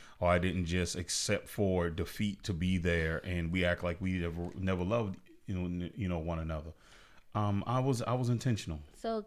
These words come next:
Speaker 2: c-, can you explain to the sis from a man's perspective of why a guy would, would not wanna work on the relationship? Well, you,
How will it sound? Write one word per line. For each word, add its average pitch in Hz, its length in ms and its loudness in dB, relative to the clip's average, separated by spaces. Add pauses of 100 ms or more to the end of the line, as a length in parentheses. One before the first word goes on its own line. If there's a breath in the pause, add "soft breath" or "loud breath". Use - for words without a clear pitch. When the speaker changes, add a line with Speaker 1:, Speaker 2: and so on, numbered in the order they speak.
Speaker 2:
c-, - 140 -20 (260)
can 226 300 2
you 226 140 4
explain 214 580 0
to 214 140 -2
the 196 120 -2
sis 202 360 -2
from 190 300 0 (120)
a 185 100 -2
man's 185 380 -2
perspective 190 600 -4
of 170 120 -4
why 175 280 -2
a 180 100 -2
guy 170 340 -2
would, 170 340 -4 (760 soft breath)
would 175 200 -2
not 208 300 6
wanna 190 240 2
work 170 280 0
on 175 100 0
the 170 100 -2
relationship? 170 680 -2
Well, 196 80 0
you, 202 160 0